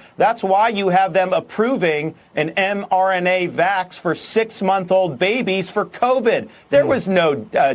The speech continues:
evidence to support that. They're doing it because of that relationship.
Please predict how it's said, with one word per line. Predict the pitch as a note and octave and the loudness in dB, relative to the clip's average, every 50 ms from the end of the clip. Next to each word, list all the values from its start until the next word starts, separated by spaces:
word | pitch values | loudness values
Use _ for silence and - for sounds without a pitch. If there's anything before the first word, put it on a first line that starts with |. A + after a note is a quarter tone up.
| - - | 0 0
evidence | - D#3+ D#3 C#3 D3 D3 D3 C#3+ - - | 0 0 0 0 -2 -2 -2 -2 -4 -4
to | C#3+ C#3 | -6 -4
support | - - A2+ - - E3+ F#3 F#3+ F3+ F#3 | -2 -4 -4 -4 0 0 0 0 2 2
that. | A3 A3 A3+ A#3 A#3 A#3 - - _ - | 2 2 4 2 0 -2 -10 -20 _ -2
They're | G3 G3+ G3+ | 0 0 0
doing | F3 F3 G#3+ A#3 B3 B3+ A#3+ A3 G3+ | 0 0 0 0 2 2 2 2 2
it | F#3+ F3+ F3+ | 0 0 0
because | F3+ F3 F3 G3+ F#3+ F3 F3 | -2 -2 2 2 2 2 2
of | F3 | 2
that | E3+ F3 F3 E3 | 2 2 2 2
relationship. | F3 E3 D#3+ D3+ F3 F#3 F#3+ F3+ - F#3 D#3 C3 - - D#3 A#2+ G#2 E2+ | 0 0 2 2 2 2 0 0 -2 -4 -4 -4 -2 0 0 0 0 -2